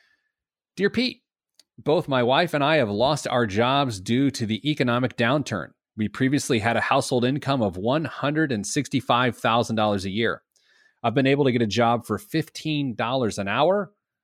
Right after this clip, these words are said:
while I apply for jobs more consistent with my skill set and experience. My wife is coordinating our kids' virtual learning, so it's very difficult for her to find work. I'm likely going to get a second job on nights or weekends, but we're definitely at the point in which we might have to dip into our retirement savings.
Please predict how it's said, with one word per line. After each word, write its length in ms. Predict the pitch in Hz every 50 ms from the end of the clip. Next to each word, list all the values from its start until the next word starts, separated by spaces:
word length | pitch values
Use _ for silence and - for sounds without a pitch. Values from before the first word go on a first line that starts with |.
| _
while 180 | - 113 110 107
I 80 | 107 107
apply 400 | 101 - - - 123 123 135 127
for 140 | - 131
jobs 420 | 107 110 120 117 113 113 110 101 107
more 180 | 110 113 110
consistent 760 | 107 - - 107 101 - - - - 185 - - - 185 143 - _
with 200 | - 135 113 -
my 120 | - 107 104
skill 320 | - - - - 147 139
set 240 | - - 143 131 117
and 80 | 92
experience. 720 | 113 - - - _ - 120 113 101 82 - - - - - _ _ _ _ _ _ _ _ -
My 120 | 110 107
wife 320 | 107 107 120 131 135 123
is 120 | 151 127 -
coordinating 600 | - - - 175 170 147 143 147 135 139 135 127
our 80 | 117
kids' 280 | 110 - 143 127 110 98
virtual 480 | 95 110 127 120 - - 107 101 104 110
learning, 380 | 127 143 151 156 160 156 147
so 140 | - - 113
it's 100 | 104 98
very 300 | - 107 120 127 127 117
difficult 500 | 101 127 117 - - - 120 113 - -
for 80 | - 104
her 160 | 90 104 101
to 80 | 101
find 240 | 98 - 104 101 95
work. 420 | 98 107 120 127 107 78 - _ _ _ _ _ _ _ _ _ _ _ _
I'm 160 | - 127 120 113
likely 340 | 113 120 127 131 - 156
going 180 | 127 120 123 120
to 40 | 113
get 140 | 107 110 101
a 40 |
second 420 | - - - 147 143 131 156 131 110
job 280 | 104 123 123 123 107
on 140 | 113 104 98
nights 260 | 101 107 107 98 -
or 80 | - 101
weekends, 520 | 107 131 143 127 - 139 139 139 131 117
but 180 | - 127 104 95
we're 140 | 113 110 101
definitely 440 | 90 - 120 117 - - 127 120 113
at 100 | 104 -
the 60 | 104
point 340 | - - 117 113 110 104 87
in 60 | 98
which 180 | 101 104 101
we 120 | - 104 95
might 300 | 92 95 101 117 - -
have 200 | - 110 110 -
to 80 | -
dip 260 | 98 - 113 117 113 -
into 220 | 131 110 - 107
our 140 | 110 101 95
retirement 580 | 92 95 - - - 131 143 147 127 101 65
savings. 480 | - - 101 92 85 76 67 - - -